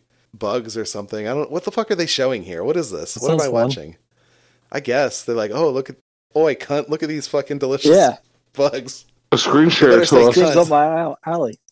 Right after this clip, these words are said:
Speaker 1: Oh, I don't know. I, it's, it doesn't, it just, uh, just, just Google it. Google bug game or something. Um, I don't know. I don't have it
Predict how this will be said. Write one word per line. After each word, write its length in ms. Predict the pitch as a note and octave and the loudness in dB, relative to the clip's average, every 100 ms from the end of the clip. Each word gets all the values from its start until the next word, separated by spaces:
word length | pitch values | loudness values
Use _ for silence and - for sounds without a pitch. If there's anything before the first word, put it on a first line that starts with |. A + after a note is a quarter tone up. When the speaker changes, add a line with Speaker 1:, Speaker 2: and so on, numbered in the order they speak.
| _ _ _ | _ _ _
Speaker 1:
Oh, 100 | D3+ | 2
I 100 | D3 E3+ | 4 4
don't 120 | D3 | 2
know. 220 | B2 A#2 | 0 -2
I, 80 | C#3+ | 0
it's, 320 | D3+ D#3 D3+ | 0 -2 -4
it 120 | E3+ | -4
doesn't, 340 | E3 D#3 D3 B2+ | -2 -2 -2 -4
it 20 | |
just, 240 | C#3 D#3 - | -6 -6 -2
uh, 180 | D3 C3+ | 0 0
just, 360 | F#3 - - | 0 -2 -6
just 240 | - D#3+ - | -6 -4 -2
Google 280 | D3 C3+ A2+ | -2 0 -2
it. 160 | A2 | -2
Google 280 | D3+ D#3 D#3 | -2 2 2
bug 280 | C#3 C3 B2+ | 2 0 0
game 260 | A2 G#2+ G#2 | -4 -4 -6
or 80 | |
something. 460 | G#2 A2 G#2+ G#2+ G#2+ _ _ _ _ _ _ _ - | -8 -8 -8 -8 -10 _ _ _ _ _ _ _ -14
Um, 260 | G#2 G#2+ | -10 -8
I 100 | G#2+ B2 | -6 -6
don't 120 | A#2+ | -4
know. 120 | A2+ | -6
I 60 | A2 | -4
don't 140 | A#2+ | -4
have 220 | B2 A2+ | -4 -4
it 180 | A2 - | -6 -10